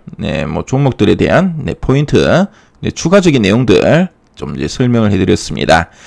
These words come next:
그래서 뭐 자율주행차는, 그렇죠, 뭐 전기차나 뭐 수소차, 수소차처럼,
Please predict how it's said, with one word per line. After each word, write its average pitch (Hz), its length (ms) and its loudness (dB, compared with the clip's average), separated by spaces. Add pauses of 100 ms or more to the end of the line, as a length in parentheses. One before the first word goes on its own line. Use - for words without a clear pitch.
(320)
그래서 139 180 6
뭐 143 100 4
자율주행차는, 170 1300 4 (260)
그렇죠, 127 280 2
뭐 110 120 4
전기차나 160 720 4
뭐 120 100 2
수소차, 170 680 0
수소차처럼, 180 960 4